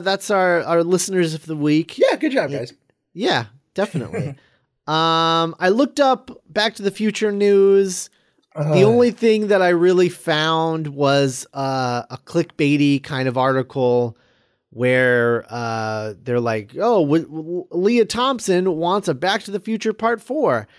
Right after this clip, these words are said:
Speaker 1: But she didn't say that. She said if there was a Back to the Future Part Four, she would open, she would be open to being in it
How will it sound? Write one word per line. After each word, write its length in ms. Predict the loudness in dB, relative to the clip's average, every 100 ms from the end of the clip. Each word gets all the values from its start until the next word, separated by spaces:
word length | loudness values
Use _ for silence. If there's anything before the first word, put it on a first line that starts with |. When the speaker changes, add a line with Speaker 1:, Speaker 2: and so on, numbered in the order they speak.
| _ _ -2
Speaker 1:
But 280 | 0 0 -2 _ _ -16 -6
she 180 | -4 -2
didn't 200 | -2 0
say 200 | 2 4
that. 360 | 4 2 -2 -6
She 140 | -6
said 300 | 0 2 2
if 300 | 2 2 2
there 200 | 2 2
was 280 | 4 2 2
a 40 | 2
Back 280 | 2 0
to 80 | -4
the 80 | -8
Future 340 | -2 -2 -2
Part 280 | -2 0 -2
Four, 500 | -4 -2 0 0 -2 -8 -20 -10
she 240 | -2 2
would 160 | 4 4
open, 420 | 2 0 -4 -2
she 180 | 0 2
would 140 | 2
be 120 | 0 2
open 400 | 0 2 0 0
to 100 | -4
being 420 | 0 2 2 0
in 120 | -2
it 200 | -2